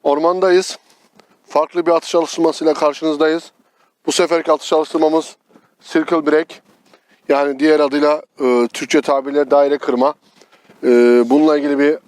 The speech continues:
atış alıştırması yapacağız. Daha önce Mısır piramidi ve dikdörtgen atış alıştırması yapmıştık. Serimizin son, e, alıştırması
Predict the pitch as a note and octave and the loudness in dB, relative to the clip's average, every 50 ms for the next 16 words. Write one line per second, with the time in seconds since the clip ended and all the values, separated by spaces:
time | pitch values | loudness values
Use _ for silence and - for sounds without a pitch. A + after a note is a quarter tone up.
0 | _ _ _ _ - - - - - D#3+ D3 - - D3 C#3+ C3+ - D#3+ C#3+ B2+ | _ _ _ _ -6 -6 -6 -2 -2 -2 -2 -2 -2 -4 -4 -2 -2 -2 -2 -2
1 | C#3 C3 C#3+ D3 D3+ _ _ _ _ _ _ _ _ _ _ _ - C#3 C#3 D#3 | -2 0 0 -2 -2 _ _ _ _ _ _ _ _ _ _ _ -4 -2 0 0
2 | E3 D#3+ D#3+ D3 D#3+ D#3+ E3 E3+ - - D#3 C3+ - - D#3+ C#3+ - E3+ D#3 D#3 | -2 -2 -2 -2 0 0 0 0 -2 -8 -10 -4 -2 -2 -2 0 0 0 0 0
3 | D#3+ D3+ D3 D#3+ D3+ D#3 D#3+ D#3+ - _ _ _ - - - - - _ _ _ | -2 -2 -2 0 0 0 0 -2 -6 _ _ _ -20 -20 -20 -20 -20 _ _ _
4 | - C3+ - - E3+ D#3+ - - E3+ E3 D#3+ D#3+ - _ - C#3 - - - D#3+ | -8 -6 -2 0 0 0 0 0 -2 -2 -2 -4 -8 _ -16 -14 -8 -4 -2 -2
5 | D3+ C#3+ - E3 D#3+ D#3 D#3+ E3+ D#3 C#3 C#3 C3 A2+ - - F#3 - - - _ | -2 -2 -2 -4 -4 -2 0 0 -2 -2 -4 -8 -6 -2 -2 -2 -2 -4 -12 _
6 | - - - _ _ - - - E3 E3 E3+ E3+ E3+ D#3+ E3+ F3 E3 - - F3 | -20 -20 -20 _ _ -6 -2 0 0 2 2 0 0 2 2 0 0 0 -2 -2
7 | F3 F3 - - _ - - - - - - - - - - A#3 - - B2 B2 | -2 -2 -4 -10 _ -20 -20 -20 -20 -20 -20 -20 -20 -20 -16 -8 -4 -2 0 0
8 | B2 B2+ B2+ B2+ B2 B2+ B2+ B2+ B2+ B2+ B2+ B2+ C3 B2+ - D#3 D3 - - D#3 | 2 2 2 2 2 2 2 2 2 2 2 2 2 2 0 0 -2 -2 -2 -2
9 | D#3+ D#3 D3 C#3+ - F3 F#3 F3+ | 0 0 0 0 0 -2 -2 -2